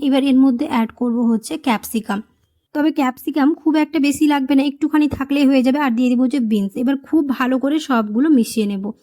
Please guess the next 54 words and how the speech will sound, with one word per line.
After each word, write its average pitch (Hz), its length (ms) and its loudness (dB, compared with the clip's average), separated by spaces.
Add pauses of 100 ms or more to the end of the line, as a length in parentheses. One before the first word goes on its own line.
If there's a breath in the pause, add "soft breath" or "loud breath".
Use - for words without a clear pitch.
(140)
এখানে 311 300 -2
তোমরা 285 260 0
তোমাদের 277 340 0
পছন্দ 254 340 0
মতো 277 220 -2
আরও 254 280 0
সবজি 262 280 -2
অ্যাড 269 180 -2
করতে 277 240 -4
পারো, 254 240 0
আমার 269 180 2
কাছে 277 220 -4
এ 269 80 2
কয়েকটি 262 340 -2
ছিল 269 240 0
বলে 269 200 2
আমি 269 160 4
এগুলোই 254 280 2
দিয়েছি। 240 400 0
তবে 262 220 -2
এখানে 247 260 -2
তোমরা 247 220 0
নিজেদের 240 320 0
পছন্দ 233 360 -2
মতো 247 200 0
দিয়ে 233 160 0
দিতে 233 180 -2
পারো। 247 200 0
আর 269 140 0
দিয়ে 254 180 0
দিলাম 262 180 2
হচ্ছে 247 180 0
দুই 247 180 0
থেকে 254 200 -2
তিনটা 240 260 0
কাঁচা 226 280 -2
লঙ্কা, 208 220 -4
দিয়ে 240 180 -2
সবগুলো 262 440 0
খুব 277 180 0
ভালো 254 240 0
করে 269 180 0
মিশিয়ে 254 280 0
নিয়ে 277 140 2
ঢাকনা 262 260 -2
চাপা 240 240 -2
দিয়ে 247 200 0
প্রায় 269 240 -2
দুই 240 240 0
তিন 247 180 0
মিনিটের 247 260 2
মতো 233 220 0
রেখে 233 220 -2
দেবো। 240 180 0